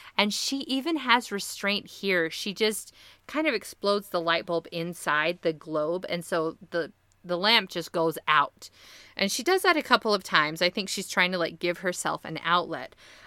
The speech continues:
And if anyone had reason to lose control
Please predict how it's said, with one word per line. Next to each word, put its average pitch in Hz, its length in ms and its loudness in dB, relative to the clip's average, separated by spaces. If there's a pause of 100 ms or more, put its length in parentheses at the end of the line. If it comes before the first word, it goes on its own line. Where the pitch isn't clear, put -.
(140)
And 233 140 2
if 247 200 0
anyone 330 560 2 (300)
had 240 380 4
reason 220 420 0
to 196 240 -4
lose 247 280 -2
control 165 720 2